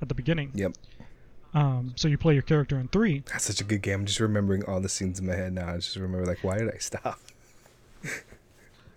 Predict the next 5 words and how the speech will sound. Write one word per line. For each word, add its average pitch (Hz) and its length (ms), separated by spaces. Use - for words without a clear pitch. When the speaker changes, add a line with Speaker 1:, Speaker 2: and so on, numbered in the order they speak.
Speaker 1:
Um, 135 500
Speaker 2:
He's 170 200
so 160 200
bad. 139 420
Speaker 1:
so 160 400